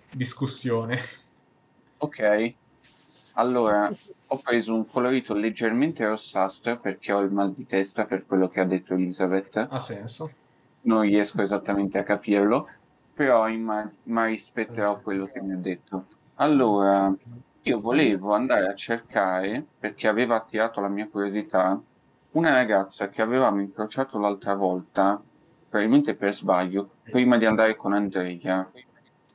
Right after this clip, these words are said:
Speaker 1: Quella con i capelli blu molto
Speaker 2: Sì. E
Speaker 1: eh,
Speaker 2: te?
Speaker 1: fluffosi, non mi viene in mente il termine corretto.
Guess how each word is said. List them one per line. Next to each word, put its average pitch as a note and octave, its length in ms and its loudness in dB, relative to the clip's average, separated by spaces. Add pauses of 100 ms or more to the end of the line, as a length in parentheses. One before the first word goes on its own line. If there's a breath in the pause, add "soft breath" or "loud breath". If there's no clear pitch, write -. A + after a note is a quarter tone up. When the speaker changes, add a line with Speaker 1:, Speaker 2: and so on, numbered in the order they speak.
Speaker 1:
Quella C3 280 -2
con C3+ 140 -4
i B2+ 40 -4
capelli B2+ 400 -2
blu B2 520 -6
molto A#2+ 500 -6
Speaker 2:
Sì. A2+ 500 4 (1500)
E G#2 100 0
Speaker 1:
eh, A#2 140 -2
Speaker 2:
te? A2 160 0 (140)
Speaker 1:
fluffosi, A#2+ 760 -4
non A2+ 120 -6
mi A#2 100 -4
viene A2+ 160 -4
in A2 80 -6
mente A2+ 240 -8
il A2+ 60 -10
termine G#2+ 260 -12
corretto. - 540 -16